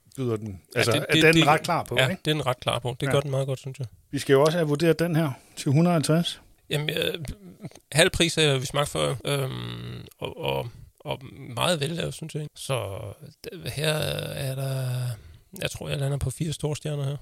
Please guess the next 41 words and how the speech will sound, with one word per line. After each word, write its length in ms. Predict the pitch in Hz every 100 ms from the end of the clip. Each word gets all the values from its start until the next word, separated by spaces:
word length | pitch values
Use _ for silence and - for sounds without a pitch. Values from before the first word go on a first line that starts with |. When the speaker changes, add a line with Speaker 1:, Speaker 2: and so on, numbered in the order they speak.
| -
Speaker 1:
Og 380 | 139 135 131 127
nu 120 | 156
vi 160 | 165 151
er 140 | 160
så 160 | - 165
tæt 220 | 131 123
på 120 | 123
den 120 | 107
spanske 400 | 98 110 117 -
grænse, 320 | 104 101 104 101
så 120 | 117
kan 160 | 127
vi 40 | 117
jo 80 | 110
lige 120 | 123
så 60 | -
godt 120 | 110
tage 160 | 113
et 60 | 107
smut 220 | - 120
over 180 | 127 117
på 140 | 95
den 80 | 107
anden 160 | 110 127
side. 240 | 123 135 - - _ _ _ - _ - - - - - -
I 120 | 135
Spanien 420 | - 139 135 113
hedder 420 | 95 120 110 110 104
den 180 | 107
museerne 400 | 107 - 123 110
vin 240 | 101 110 98
Cava, 400 | - 107 110 120 95 - _ - - - - -
og 80 | 98
den 220 | 101 254 -
produceres 480 | - 101 - 113 -
for 100 | 104
det 100 | 101
meste 360 | 104 107 - 95
i 60 |
Catalonien, 680 | 101 - 95 110 110 101 90
hvor 360 | 95 92 90